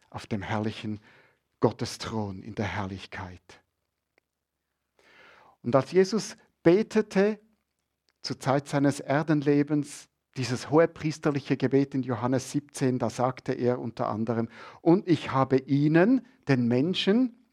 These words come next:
die Herrlichkeit gegeben, die du mir gegeben hast, damit sie eins seien, so wie wir eins sind."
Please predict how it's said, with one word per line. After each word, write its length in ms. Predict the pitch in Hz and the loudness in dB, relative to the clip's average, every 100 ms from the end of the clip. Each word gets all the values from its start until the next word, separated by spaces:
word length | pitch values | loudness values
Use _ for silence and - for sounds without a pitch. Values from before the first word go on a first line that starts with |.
| _ - _ - | _ -20 _ 2
die 200 | 196 247 | 4 6
Herrlichkeit 640 | 151 175 202 196 180 175 175 | 4 4 4 2 2 2 2
gegeben, 520 | 175 147 160 180 165 | 2 4 4 2 -4
die 160 | 151 | -4
du 120 | 143 127 | 0 2
mir 260 | 131 156 | 4 4
gegeben 540 | 151 143 143 139 131 127 | 2 2 2 4 0 0
hast, 340 | 127 - - - - - | -2 -4 -18 -20 -20 -2
damit 320 | 147 143 143 - | 2 4 4 2
sie 220 | 143 - | -8 -2
eins 400 | 120 143 151 - | 2 4 2 -2
seien, 400 | 160 139 135 131 - - | 2 4 4 2 -4 -4
so 280 | - 131 | 2 4
wie 160 | 131 117 | 4 2
wir 320 | 113 120 - | 2 0 0
eins 500 | 117 104 98 - - | -6 -6 -8 -14 -8
sind." 380 | 120 101 92 | -4 -4 -6